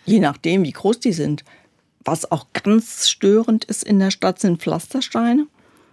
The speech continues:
Da würde ich dann sagen, „Mach die doch mal weg.“ Also die Frankfurter Altstadt ist ja neu gemacht worden, äh,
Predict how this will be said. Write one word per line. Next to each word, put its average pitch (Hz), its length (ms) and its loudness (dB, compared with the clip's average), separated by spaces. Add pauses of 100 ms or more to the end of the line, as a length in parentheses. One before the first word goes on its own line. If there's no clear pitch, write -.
(180)
Da 160 160 -4
würde 165 160 0
ich - 100 -2
dann 165 220 0
sagen, 160 400 -2 (100)
„Mach 160 160 -2
die 170 200 -4
doch 151 180 -4
mal 147 160 -2
weg.“ 190 260 -2 (300)
Also 170 180 -2
die 165 240 0
Frankfurter 190 600 -2
Altstadt 196 480 -2
ist - 160 -6
ja 165 100 2
neu 160 260 0
gemacht 190 460 -2
worden, 190 400 -2 (340)
äh, 170 360 0